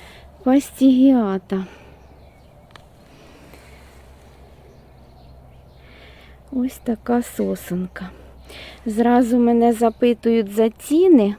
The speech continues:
попередніх відео, я не озвучувала ціни. Я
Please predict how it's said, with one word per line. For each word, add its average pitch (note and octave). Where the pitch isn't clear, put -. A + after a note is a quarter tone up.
попередніх G3
відео, G#3
я G#3
не G#3+
озвучувала G3+
ціни. F#3+
Я B3